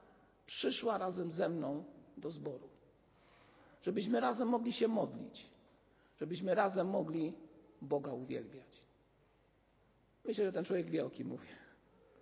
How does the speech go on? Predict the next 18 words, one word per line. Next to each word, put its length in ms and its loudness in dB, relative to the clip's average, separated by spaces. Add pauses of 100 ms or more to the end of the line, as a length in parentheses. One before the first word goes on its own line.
(3000)
Modlił 260 2
się 140 2
długo, 360 0 (580)
bardzo 320 -6
długo. 260 -20 (1200)
Ale 220 -2
dzisiaj 220 -2
siedzą 260 -2
razem 400 0 (440)
w 40 -16
zborze. 360 -12 (1000)
I 80 -10
to 120 2
jest 160 2
moc 160 0
modlitwy, 460 -2
moi 180 -8
drodzy. 320 -14